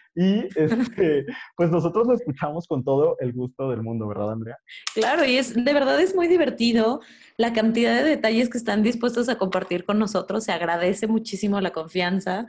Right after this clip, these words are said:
Speaker 2: pero, pues, este es un espacio, pues, no familiar, pero tampoco tan restringido.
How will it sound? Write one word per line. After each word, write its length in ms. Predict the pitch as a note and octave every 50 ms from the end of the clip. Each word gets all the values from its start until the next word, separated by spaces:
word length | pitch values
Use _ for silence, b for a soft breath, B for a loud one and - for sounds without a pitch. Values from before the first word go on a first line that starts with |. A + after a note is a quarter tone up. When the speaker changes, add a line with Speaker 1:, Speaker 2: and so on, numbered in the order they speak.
| B B B B B B B B _ _ _
Speaker 2:
pero, 760 | G3+ G3+ G3+ G3+ G3+ G3+ G3 G3 G3 G#3 A3+ B3+ D4+ D4+ B B B B B B _ _ _
pues, 220 | - G3 A3+ -
este 240 | G#3 F#3+ - - A3+
es 80 | A3 A3+
un 140 | C4 A#3
espacio, 680 | A#3+ A#3+ A#3 - A3+ A3 - A3 A3 A3 A3 G3+ - b b b b b _ _ _
pues, 200 | - G#3+ G#3 G3 F#3+
no 100 | G3 G3+
familiar, 480 | G3+ - C#4+ F#4 E4 - - B3+ - -
pero 220 | A#4 A4 A4 A4
tampoco 760 | - A#3+ G3+ F#3+ G3+ G3+ - A#3 B3 B3 A#3+ A3+ G3 F#3+ F#3+
tan 180 | - F#3+ F#3 D#3+
restringido. 880 | - F3+ - - - E3+ F3+ F3+ - - A#3 A#3+ B3 C#4 F4 G4 -